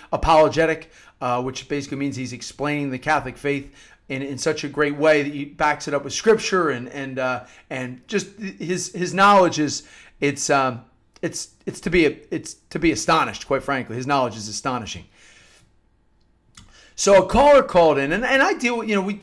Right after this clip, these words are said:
just, we all do. We all get people coming at us with different issues or problems, and they want advice, they want, you know, uh, help with this or that. And, and I don't mean help like,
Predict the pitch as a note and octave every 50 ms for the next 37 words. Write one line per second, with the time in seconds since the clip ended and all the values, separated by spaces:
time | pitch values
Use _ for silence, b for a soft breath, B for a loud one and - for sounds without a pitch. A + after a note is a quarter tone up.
0 | - - - D4 - - - - - - C4+ C#4+ E4+ E4+ A3+ E3+ C3+ B2+ A#2 D3
1 | E3+ F#3 G3+ F#3+ G3+ F#3 - F3 F#3 F3+ F#3+ F3 - - - _ - F#3 F3+ F3
2 | E3+ E3+ E3 E3 E3 D#3+ - - D#3 D3 D#3 E3 D#3+ - D#3 D3 D3 D3+ D3 -
3 | D#3+ D#3 D3+ D3 - D#3 D3+ - C#3+ C#3 C3+ C#3 C#3+ C#3+ C#3 C3 C#3 C#3+ C#3+ C#3
4 | C3+ C#3+ C#3+ C#3 A2+ C3 C#3 C#3 C#3+ - - C3+ C3 A#2+ C#3 C3+ C3 B B B
5 | B B B B - D3+ D3 C#3 C3 B2+ B2+ - - C3 B2 A#2+ A#2+ C#3 D3+ D3+
6 | D3 D3+ D3+ C#3 - D3 C#3+ C#3+ C#3 - D3 B2+ C3+ C#3 C#3+ C#3+ D3 D3+ C#3 B2+
7 | B B B B - D#4 E4 F4 E4+ D#4 C4 A#3 A3+ G#3 F3 F#3 F#3 F3 - E3
8 | D#3+ D3+ D3+